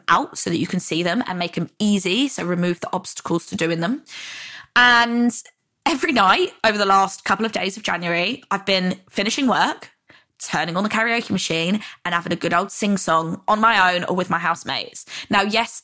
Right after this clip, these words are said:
granted, karaoke machine cost me money before, but this is one of those things where I said, "Look at the hobbies that you already have started, but you're not utilizing." And I u-, I'm using it, and it's bringing me so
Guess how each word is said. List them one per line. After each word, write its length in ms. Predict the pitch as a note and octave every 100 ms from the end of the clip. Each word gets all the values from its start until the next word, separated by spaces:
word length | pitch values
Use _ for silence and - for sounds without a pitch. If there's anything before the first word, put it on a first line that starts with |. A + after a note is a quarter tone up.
| -
granted, 480 | - G#3 G3 G3 F#3+
karaoke 340 | G#3 G3+ F#3
machine 300 | F#3+ F#3 F3
cost 180 | F3+ F#3+
me 60 | F3+
money 180 | F3 E3+
before, 380 | - B3+ G#3
but 100 | F#3
this 160 | G3+ G3
is 100 | G3
one 120 | F#3+
of 60 | F#3
those 160 | F#3 -
things 280 | F#3+ F3+
where 140 | - E3+
I 60 | E3+
said, 340 | - F3 E3+ - - - -
"Look 220 | F#3+ F#3
at 80 | -
the 60 |
hobbies 340 | F3 F#3+ F3+ -
that 80 | D3+
you 160 | E3
already 160 | E3+ E3+
have 280 | E3+ E3+ -
started, 560 | - F#3 F3 - E3
but 120 | -
you're 100 | -
not 180 | D#3+ D#3
utilizing." 920 | E3+ E3+ F#3+ F3+ E3 D#3+ E3 - D#3+ - -
And 80 | B3+
I 60 | D#4
u-, 300 | C4+ D4+ E4
I'm 180 | A#3+ D#4+
using 300 | C#4 E4 G3+
it, 120 | F3 -
and 120 | C4+
it's 120 | -
bringing 320 | - E4+ E4
me 140 | B3 A3+
so 500 | - B3 G#3 G#3